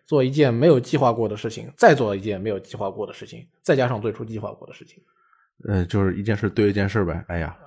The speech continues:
Speaker 1: 啊，滚雪球。
Speaker 2: 嗯。
Speaker 1: 呃，有的时候制作人员甚至已经分不清自己对游戏做出的改变是为了让游戏更好，还是因为时-，时-，时间久了厌烦了原来的东西。
Speaker 2: 嗯。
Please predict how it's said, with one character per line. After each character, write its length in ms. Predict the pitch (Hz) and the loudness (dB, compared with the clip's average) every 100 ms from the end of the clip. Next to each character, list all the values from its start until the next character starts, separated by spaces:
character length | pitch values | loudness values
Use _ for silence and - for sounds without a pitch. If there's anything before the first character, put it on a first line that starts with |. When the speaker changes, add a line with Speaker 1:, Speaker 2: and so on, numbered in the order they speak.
| 131 | -18
Speaker 1:
啊， 80 | 110 | -10
滚 160 | 120 | -6
雪 80 | 117 | -6
球。 140 | 98 101 - - | -6 -10 -14 -8
Speaker 2:
嗯。 240 | 92 85 87 _ _ _ _ _ - | -6 -6 -10 _ _ _ _ _ -2
Speaker 1:
呃， 120 | 147 | 4
有 120 | 151 | 8
的 100 | 220 | 8
时 80 | 190 | 8
候 300 | 220 202 175 | 10 10 8
制 180 | 170 196 | 4 6
作 120 | 175 | 8
人 120 | 175 | 8
员 160 | 165 170 | 6 6
甚 180 | 196 | 4
至 140 | 151 131 | 4 4
已 40 | |
经 120 | 120 | 2
分 180 | 151 208 | 2 4
不 120 | 175 | 4
清 200 | 160 165 | 2 2
自 140 | 170 160 | 2 0
己 100 | 117 | 0
对 200 | 139 135 | 2 4
游 120 | 127 | 4
戏 120 | 165 | 0
做 160 | 160 160 | 2 2
出 100 | 160 | 2
的 100 | 143 | 0
改 200 | 101 104 | 0 0
变 160 | 143 | 0
是 100 | 139 | 0
为 140 | 147 143 | 0 2
了 80 | 135 | 2
让 180 | 139 | 2
游 100 | 117 | 0
戏 140 | 127 151 | -2 -2
更 180 | 185 151 | -2 -2
好， 200 | 87 - | -4 -6
还 160 | 113 | -4
是 180 | 139 139 | 0 2
因 100 | 147 | 2
为 100 | 139 | 0
时-， 200 | 131 123 - | 0 -4 -6
时-， 160 | - - _ _ _ | -18 -20 _ _ _
时 160 | - 139 | -4 4
间 200 | 175 170 | 6 6
久 220 | 123 95 | 2 0
了 180 | - 175 | -4 -2
厌 160 | 156 127 | -4 -2
烦 140 | 113 | -4
了 80 | 120 | -4
原 160 | 117 | -4
来 120 | 117 110 | -4 -4
的 100 | 113 | -4
东 180 | 110 | -6
西。 220 | 110 - - | -8 -14 -8
Speaker 2:
嗯。 200 | 95 90 | -6 -6